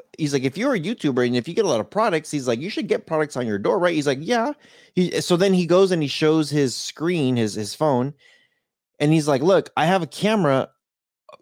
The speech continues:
uh, over there in that corner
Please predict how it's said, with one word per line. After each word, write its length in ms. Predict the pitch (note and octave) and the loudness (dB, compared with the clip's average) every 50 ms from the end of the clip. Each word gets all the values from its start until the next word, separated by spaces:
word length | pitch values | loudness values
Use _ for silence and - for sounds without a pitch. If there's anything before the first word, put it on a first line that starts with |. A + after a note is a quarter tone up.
| _ _ _ _ _ _ - | _ _ _ _ _ _ -18
uh, 100 | F2 - - _ _ _ - | -18 -18 -18 _ _ _ -2
over 260 | D3+ D#3+ D#3+ C#3+ C#3+ | 0 2 2 2 2
there 500 | B2+ C3 B2+ A#2 A2+ A#2 C3+ C3+ G2+ - _ _ _ _ | 2 2 2 2 2 0 0 -2 -4 -8 _ _ _ _
in 100 | - C3 | -2 0
that 180 | B2+ B2+ A#2 - | 0 0 0 -4
corner 520 | - - B2+ A#2 A#2 A#2+ C#3 D#3+ F3 _ | -4 -2 -2 0 0 0 -2 -4 -6 _